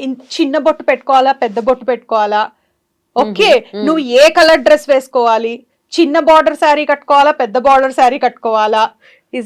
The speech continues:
Speaker 2: it true?
Speaker 1: యా, హండ్రెడ్ పర్సెంట్.
Speaker 2: అమ్మో. చిన్న బార్డర్ శారీ కట్టుకోవాలా, పెద్ద బార్డర్
Speaker 1: హా,
Speaker 2: శారీ
Speaker 1: నువ్వు ఇప్పుడు ఈ
Speaker 2: కట్టుకోవాలా?
Speaker 1: శారీ కట్టుకున్నావు, బాలేదు, ఈ శారీ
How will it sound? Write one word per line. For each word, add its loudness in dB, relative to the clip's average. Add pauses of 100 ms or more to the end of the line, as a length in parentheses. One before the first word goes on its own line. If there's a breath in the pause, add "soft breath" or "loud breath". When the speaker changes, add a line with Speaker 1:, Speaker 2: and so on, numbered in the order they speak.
Speaker 2:
it -16
true? -12 (200)
Speaker 1:
యా, 0 (160)
హండ్రెడ్ 2
పర్సెంట్. 0
Speaker 2:
అమ్మో. -20 (600 loud breath)
చిన్న 0
బార్డర్ 2
శారీ 0
కట్టుకోవాలా, -4
పెద్ద -2
బార్డర్ -2
Speaker 1:
హా, 2
Speaker 2:
శారీ -4
Speaker 1:
నువ్వు -2
ఇప్పుడు -4
ఈ -2
Speaker 2:
కట్టుకోవాలా? 0
Speaker 1:
శారీ 0
కట్టుకున్నావు, -2
బాలేదు, 2
ఈ -8
శారీ 0